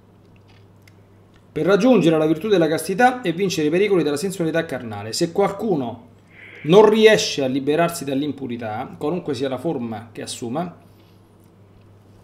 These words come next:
adolescenziale, giovanile, coniugale, adesso non c'è tempo di, di, di approfondire questo argomento, chieda la grazia a San Giuseppe, perché San Giuseppe è castissimo,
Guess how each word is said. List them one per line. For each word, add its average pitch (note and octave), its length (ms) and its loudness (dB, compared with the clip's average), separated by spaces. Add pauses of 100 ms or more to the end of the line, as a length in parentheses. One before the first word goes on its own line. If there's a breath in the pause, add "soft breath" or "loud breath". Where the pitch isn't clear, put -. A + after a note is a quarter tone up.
(100)
adolescenziale, C3+ 880 -2
giovanile, C3+ 920 -4 (540 loud breath)
coniugale, D3+ 760 0 (240)
adesso C3 580 -6
non B2 220 -6
c'è A#2 180 -10
tempo C#3+ 320 -2
di, A#2+ 180 -4 (120)
di, A2+ 280 -6
di A2 560 -8
approfondire B2 420 -6
questo C3 200 -6
argomento, A2+ 400 -12 (180)
chieda G3 440 10
la C#3+ 100 -2
grazia G#3 400 0
a - 20 -4
San G3+ 260 -2
Giuseppe, C#3+ 420 -6 (2000 loud breath)
perché C3+ 260 -6
San F#3 160 2
Giuseppe G3 360 4
è A#2+ 80 -8
castissimo, A3+ 1000 -2